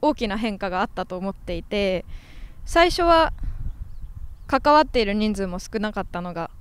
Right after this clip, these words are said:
ボランティアで来てくださる方とか、遊びに来てくださる方、あとは取材に来てくださったり、そういうのがすごく増えたことで、アルペのこと、難民のこと、アルペに住んでる難民のことをこう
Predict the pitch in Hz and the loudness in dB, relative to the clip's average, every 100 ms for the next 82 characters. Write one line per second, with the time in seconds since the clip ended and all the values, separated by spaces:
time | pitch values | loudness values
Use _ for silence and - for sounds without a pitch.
0 | - 233 277 277 269 220 190 190 - 214 | -4 2 4 4 4 4 2 -2 -4 -2
1 | 202 196 208 196 190 185 175 180 180 175 | -2 -2 -2 -4 -6 -8 -10 -8 -6 -6
2 | - - - - - - 254 262 262 - | -8 -10 -12 -6 -2 0 2 2 -2 -2
3 | 254 220 196 208 185 180 175 175 196 - | -2 -2 -2 -2 -4 -4 -8 -6 -6 -8
4 | - 220 220 202 180 - - - - - | -10 -6 0 0 0 -4 -16 -16 -14 -12
5 | - - - - 233 226 220 220 - 220 | -12 -16 -18 -8 -2 0 2 0 -2 -4
6 | 208 196 - 190 190 170 208 311 339 311 | -4 -4 -4 -6 -6 -8 -4 0 2 0
7 | 214 - 262 311 - 247 262 214 190 185 | -2 -2 -2 -2 -2 0 0 0 -4 -6
8 | 190 190 220 202 - - - - - - | -4 -2 -2 -2 -6 -14 -12 -10 -8 -2
9 | - 330 311 - 220 185 202 - 202 - | 2 2 2 0 -2 -2 -4 -2 -2 -4
10 | - - - 226 254 254 254 247 240 240 | -10 -12 -2 0 0 -2 -2 -6 -6 -4
11 | 226 - - - - - - 262 269 247 | -4 -6 -16 -18 -18 -18 -6 2 4 4
12 | 220 208 254 233 208 190 185 185 190 185 | -2 -2 -2 0 -2 -4 -6 -6 -6 -6
13 | 185 180 196 220 277 214 202 190 - | -8 -8 -4 0 0 0 -2 -4 -6